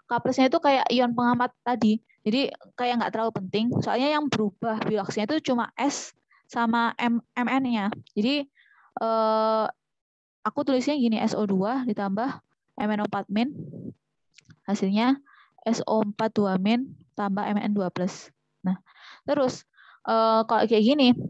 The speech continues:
aku saranin kalian harus pakai, eh, penyetar-, penyetaraan setengah reaksi. Jadi, yang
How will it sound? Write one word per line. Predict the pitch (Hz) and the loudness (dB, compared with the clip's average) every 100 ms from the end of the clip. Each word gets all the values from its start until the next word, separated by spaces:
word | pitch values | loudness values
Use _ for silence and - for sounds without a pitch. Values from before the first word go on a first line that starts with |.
| - | -10
aku | - 214 277 | -6 -2 0
saranin | 240 220 196 247 311 | 2 0 2 0 -2
kalian | - 196 214 269 | -4 -2 2 2
harus | 247 233 220 | 2 0 -2
pakai, | 202 262 254 | -4 -4 -6
eh, | - _ 214 214 214 214 _ - | -8 _ -6 -2 -4 -6 _ -4
penyetar-, | 233 220 208 214 202 - _ | -2 0 -2 -4 -6 -10 _
penyetaraan | 247 233 226 220 202 254 | -4 -4 -4 -6 -4 -6
setengah | - 220 214 | -6 -4 -2
reaksi. | 214 208 - 208 196 - - _ | -2 -6 -6 -8 -8 -12 -20 _
Jadi, | 208 240 262 | 2 4 2
yang | 233 | 0